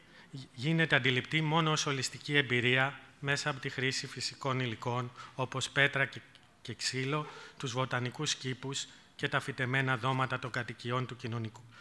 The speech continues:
του κοινοτικού κέντρου και των υπόλοιπων κτίριων δημόσιας πρόσβασης. Συνοψίζοντας, Αποφεύγουμε να κατηγοριοποιήσουμε τα έργα μας σε πρώτο, δεύτερο, τρίτο βραβείο, τιμητική μνήα, υλοποιημένο έργο ή μη.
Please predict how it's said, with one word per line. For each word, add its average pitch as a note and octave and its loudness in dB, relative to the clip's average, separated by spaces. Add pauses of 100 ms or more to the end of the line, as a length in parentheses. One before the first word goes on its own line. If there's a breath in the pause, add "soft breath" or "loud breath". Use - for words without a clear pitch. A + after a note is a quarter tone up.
του B2+ -8
κοινοτικού B2 -4
κέντρου B2+ 2
και C#3 -8
των B2 -4
υπόλοιπων B2 -2 (380 loud breath)
κτίριων B2+ 2
δημόσιας A#2 -2 (760 loud breath)
πρόσβασης. B2+ 6 (400 loud breath)
Συνοψίζοντας, D#3+ 0 (1300 loud breath)
Αποφεύγουμε F#3 6
να E3+ 8
κατηγοριοποιήσουμε C#3+ 4
τα C3 0
έργα D3 -2
μας E3 0
σε - -2
πρώτο, C#3+ -6
δεύτερο, C#3 0 (100)
τρίτο C#3+ -6
βραβείο, B2+ -4
τιμητική B2+ -10
μνήα, C#3 2 (280 loud breath)
υλοποιημένο C3+ 4
έργο C3+ 2
ή C3+ 4
μη. B2+ 2